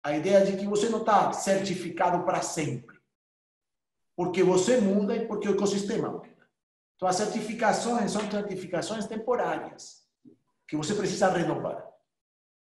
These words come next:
E que a gente tem que ajudar a serem renovadas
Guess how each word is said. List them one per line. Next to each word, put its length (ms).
E 60
que 140
a 80
gente 340
tem 120
que 120
ajudar 520
a 100
serem 340
renovadas 720